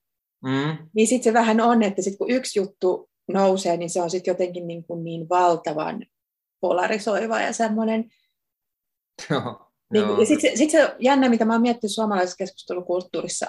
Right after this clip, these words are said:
Speaker 2: aikaisemminkin, ja sitä varmaan, mulla on niinku romanttinen käsitys vaikka jostain, tiedätkö, ranskalaisesta, otetaan se nyt esimerkkinä, kun varmaan monella on ajatus, että mitä se voisi olla. Että,
Speaker 1: Joo.
Speaker 2: että tavallaan Suomessa on aika paljon sitä, että pitää päästä johonkin konsensukseen. Että sit me ollaan loppujen lopuksi, kun ollaan käyty joku keskustelu, niin sitten me ollaan kaikki niinku riittävän samaa mieltä asiasta ja voidaan jotenkin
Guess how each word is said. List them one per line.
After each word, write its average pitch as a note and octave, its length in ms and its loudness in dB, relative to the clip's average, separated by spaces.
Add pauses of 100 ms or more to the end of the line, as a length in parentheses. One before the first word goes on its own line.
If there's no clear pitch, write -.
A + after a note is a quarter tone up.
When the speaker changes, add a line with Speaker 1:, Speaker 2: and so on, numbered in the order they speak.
Speaker 2:
aikaisemminkin, D4 720 2
ja B3+ 80 4
sitä A3+ 240 2
varmaan, G3 400 0
mulla G3+ 180 2
on F#3+ 60 2
niinku F#3 180 -8
romanttinen F3 480 -6
käsitys D#3 540 -8 (100)
vaikka E3 240 0
jostain, - 440 -4 (360)
tiedätkö, E3+ 240 -2
ranskalaisesta, E3 760 0
otetaan F3+ 240 0
se F#3 100 -8
nyt F#3+ 140 -8
esimerkkinä, A3+ 520 -4
kun A3+ 100 -8
varmaan A3 260 0
monella G3+ 280 0
on G3 140 -6
ajatus, G#3 320 -6
että G3+ 100 -6
mitä G3 180 0
se G3+ 100 -2
voisi G#3+ 260 0
olla. A#3 180 0 (440)
Että, G3 200 -2
Speaker 1:
Joo. A#2+ 280 -2 (160)
Speaker 2:
että G3+ 180 2
tavallaan G3+ 460 4 (200)
Suomessa B3 500 2
on G3+ 180 0
aika G3 220 2
paljon F3 280 0
sitä, F#3 200 -8
että D#3 120 -12
pitää E3+ 200 0
päästä E3+ 300 -2
johonkin D#3+ 220 -10
konsensukseen. D#3+ 720 -2
Että - 80 -8
sit F#3+ 120 -4
me F3+ 60 -4
ollaan E3+ 160 2
loppujen E3 320 2
lopuksi, D#3 240 -8
kun F#3+ 80 2
ollaan G3 180 4
käyty F3+ 240 2
joku E3+ 140 -4
keskustelu, E3 500 -6
niin D#3+ 60 -10
sitten E3+ 180 -8
me E3+ 40 -2
ollaan E3+ 140 0
kaikki E3+ 280 0
niinku E3+ 160 -6
riittävän F3 500 0
samaa D#3 400 -4
mieltä E3+ 320 -4
asiasta F3+ 360 -2
ja - 100 0
voidaan F#3+ 280 2
jotenkin A3+ 380 0